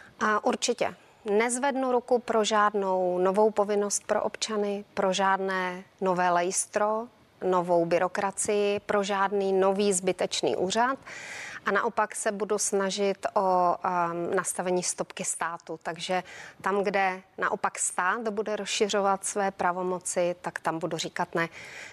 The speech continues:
Krásným příkladem je včerejší seminář, který proběhl na půdě Poslanecké sněmovny a který se týkal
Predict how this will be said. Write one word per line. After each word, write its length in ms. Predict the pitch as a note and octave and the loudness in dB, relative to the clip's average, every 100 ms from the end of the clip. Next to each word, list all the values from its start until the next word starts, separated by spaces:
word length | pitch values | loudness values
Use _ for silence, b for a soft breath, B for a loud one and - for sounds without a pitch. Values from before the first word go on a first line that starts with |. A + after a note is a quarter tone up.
| B | B
Krásným 400 | G#3+ G#3+ C4 B3+ | -4 -2 -2 -2
příkladem 800 | - A#3+ A#3 A3+ A3 A3+ A3 A3+ - | -4 -2 0 2 2 2 2 0 0
je 280 | G#3+ G#3 G3+ | 2 2 0
včerejší 540 | - A3+ G#3+ G#3 A#3 | -2 0 0 0 0
seminář, 600 | - G3 F#3 G3 A#3 - | 2 2 2 2 0 -4
který 300 | - - G3+ | -8 -2 -2
proběhl 480 | G3+ G3+ F#3+ F#3+ G3 | 0 0 0 0 2
na 120 | F#3+ | 2
půdě 300 | F#3+ G3+ G3 | 2 0 0
Poslanecké 680 | - F#3+ G3 F#3+ F#3+ - G3+ | -2 -2 0 2 2 2 0
sněmovny 640 | - F3+ G3 G#3 A3 A3+ | 2 4 4 4 2 2
a 80 | - | -4
který 320 | - G3 G3+ | -6 0 2
se 180 | G3 G3 | 2 0
týkal 500 | F#3+ G3 G3+ G3 G3+ | 0 -4 2 2 2